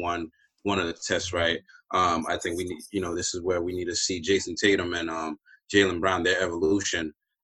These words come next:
you know, when it comes to what we saw with the Nets. You know, we saw that the, the Celtics played great for three, three quarters. You know, we went up,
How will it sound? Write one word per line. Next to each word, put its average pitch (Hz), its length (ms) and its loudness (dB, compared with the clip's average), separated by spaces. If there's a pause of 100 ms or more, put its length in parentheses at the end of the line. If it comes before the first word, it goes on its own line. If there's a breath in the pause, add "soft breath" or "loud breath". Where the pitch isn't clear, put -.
you 95 80 0
know, 90 100 0
when 87 220 -2
it 82 100 -8
comes 98 260 0
to 92 60 -2
what 90 140 -2
we 90 100 -8
saw 95 240 2
with 85 120 -4
the 85 80 -6
Nets. 87 340 -4
You 80 60 -4
know, 78 200 -4
we 82 140 -10
saw 90 260 0
that 87 280 2 (200)
the, 90 160 -8 (120)
the 85 180 -6 (260)
Celtics 110 640 2
played 104 240 4
great 107 300 4
for - 180 -6 (140)
three, 104 340 4
three 117 140 4
quarters. 117 400 4 (300)
You 90 100 -6
know, 90 100 -2
we 95 100 0
went 104 300 4
up, 123 260 6